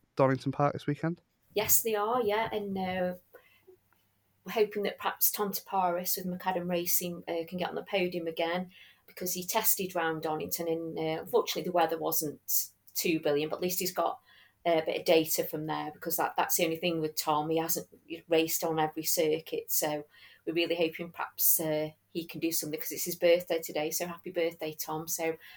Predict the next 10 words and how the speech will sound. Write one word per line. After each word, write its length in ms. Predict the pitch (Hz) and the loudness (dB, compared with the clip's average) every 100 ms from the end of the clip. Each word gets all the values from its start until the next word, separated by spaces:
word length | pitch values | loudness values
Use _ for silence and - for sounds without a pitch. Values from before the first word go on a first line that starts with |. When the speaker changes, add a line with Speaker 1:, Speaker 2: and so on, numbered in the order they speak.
| - | -2
Speaker 2:
hopefully 380 | - 208 - 208 | 4 4 4 2
we 120 | 190 | 2
can 140 | 196 196 | -2 -2
celebrate 540 | 196 185 185 190 180 | 0 0 0 -2 -2
with 180 | 185 180 | -4 -6
the 320 | - 185 175 - - | -2 2 2 0 -4
cake, 300 | 190 180 - | -2 -2 -4
Prosecco 640 | 190 - 185 - 175 180 | -4 -2 -2 -4 -2 -2
and, 160 | 190 190 | -2 -4
uh, 280 | 196 190 | -4 -4